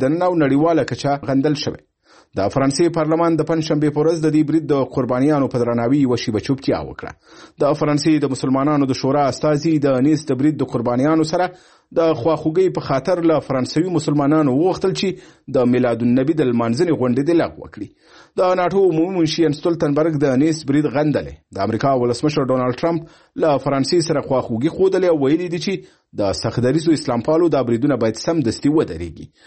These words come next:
د روسیې ولسمشر ولادیمیر پوتین هم د پیښې له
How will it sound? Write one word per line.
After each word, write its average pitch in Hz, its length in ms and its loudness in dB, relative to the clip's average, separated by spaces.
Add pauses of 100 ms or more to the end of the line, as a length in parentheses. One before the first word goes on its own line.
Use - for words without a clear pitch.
(260)
د 190 240 4
روسیې 175 260 0
ولسمشر 156 560 0
ولادیمیر 127 420 0
پوتین 120 320 0
هم 170 160 0 (480)
د - 20 2 (240)
پیښې 190 300 0
له 113 40 0